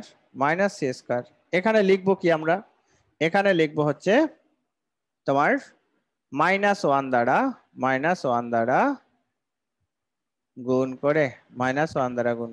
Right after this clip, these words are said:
করে। তাহলে বা এখন এ sin theta plus বি cos theta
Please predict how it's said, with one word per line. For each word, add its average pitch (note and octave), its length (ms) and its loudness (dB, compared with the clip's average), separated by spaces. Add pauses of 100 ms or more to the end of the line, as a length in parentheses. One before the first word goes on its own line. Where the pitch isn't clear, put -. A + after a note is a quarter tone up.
করে। C#3+ 180 0 (1300)
তাহলে D3+ 320 2 (380)
বা C3+ 160 4 (2000)
এখন D#3 240 0 (1040)
এ F3+ 40 6 (1500)
sin E3 220 0 (120)
theta C3 300 2 (520)
plus D3 380 2 (200)
বি D#3+ 120 4 (140)
cos B2+ 200 0 (100)
theta B2 260 0